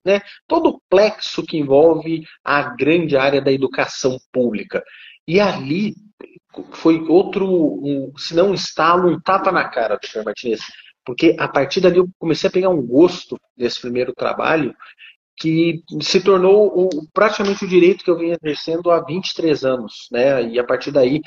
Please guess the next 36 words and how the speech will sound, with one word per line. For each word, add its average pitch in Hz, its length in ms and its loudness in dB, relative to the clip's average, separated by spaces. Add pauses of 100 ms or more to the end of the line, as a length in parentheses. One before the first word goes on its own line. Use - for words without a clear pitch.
(180)
eu 123 80 -4
nunca 160 340 2
mais 139 300 0
militei, 107 760 -4
militei 113 400 -2
com - 120 -4
outra 101 300 -2
área, - 240 -6 (300)
tá? 107 160 0
Então 143 320 2 (300)
foi 143 160 4
assim 190 380 -4
que 196 100 -2
começou, 156 800 0 (200)
né, 117 300 0
a, 104 80 0
a, 98 440 -2
a - 20 0
minha 117 140 -4
história. 104 420 2 (260)
E 196 180 -2
como 285 220 2
eu 359 80 2
disse, 156 340 -4
tal 135 280 2
qual 117 160 2
o - 40 -6
direito 160 400 -2
se 196 120 -10
tornou 214 220 -6
uma 208 100 -2
grande 123 320 -4
paixão, - 420 -6
uma 92 160 -6
área 101 300 -4
de, 107 240 -2